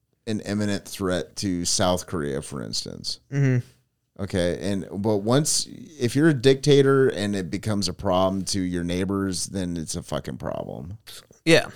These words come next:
Speaker 2: So the, the bottom line is that these bioweapons would be resistant to the immune, im-, immune knowledge, uh,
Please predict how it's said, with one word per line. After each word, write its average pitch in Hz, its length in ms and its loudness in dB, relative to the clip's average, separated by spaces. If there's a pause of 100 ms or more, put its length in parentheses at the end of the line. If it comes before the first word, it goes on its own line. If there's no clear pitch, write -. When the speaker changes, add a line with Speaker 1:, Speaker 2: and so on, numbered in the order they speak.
(480)
Speaker 2:
So 180 400 6
the, 156 160 8 (680)
the 131 80 4
bottom 151 400 8
line 127 360 8
is 123 180 6
that 120 200 6
these 139 320 8
bioweapons 127 680 6
would 117 140 2
be 120 160 0 (240)
resistant 143 640 6
to 151 100 8
the 131 320 8
immune, 147 540 8 (100)
im-, 151 240 4 (140)
immune 190 320 10
knowledge, 160 420 4 (160)
uh, 143 120 0